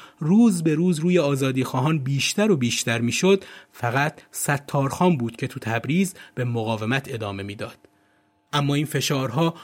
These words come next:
اونقدر زیاد بود که ستارخان هم به سطوح اومد،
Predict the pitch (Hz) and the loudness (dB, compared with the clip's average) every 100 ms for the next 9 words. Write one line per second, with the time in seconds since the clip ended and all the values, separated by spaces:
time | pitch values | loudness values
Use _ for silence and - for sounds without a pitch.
0 | - _ 170 160 185 202 165 151 151 170 | -20 _ 0 2 4 4 2 -4 0 2
1 | 208 202 202 202 - - - 147 - 139 | 2 2 0 -2 -4 -20 -10 -4 -2 -4
2 | - 131 131 156 147 135 139 123 - - | -2 -2 -2 -4 -2 -2 -2 -2 -4 0
3 | 208 185 160 156 139 | 0 2 0 0 -2